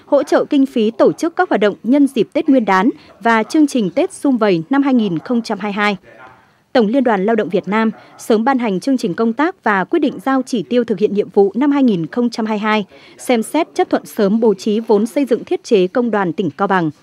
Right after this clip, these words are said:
quan tâm huy động nguồn lực, hỗ trợ tỉnh Cao Bằng kinh phí xây dựng nhà máy ấm công đoàn,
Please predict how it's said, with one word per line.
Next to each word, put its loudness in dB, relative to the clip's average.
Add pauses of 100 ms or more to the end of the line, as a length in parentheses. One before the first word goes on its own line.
(220)
quan 2
tâm 0
huy -2
động -2
nguồn -2
lực, 2 (220)
hỗ 0
trợ 0
tỉnh 0
Cao -2
Bằng 0
kinh 0
phí -4
xây -4
dựng 0
nhà -4
máy -2
ấm -4
công 0
đoàn, 0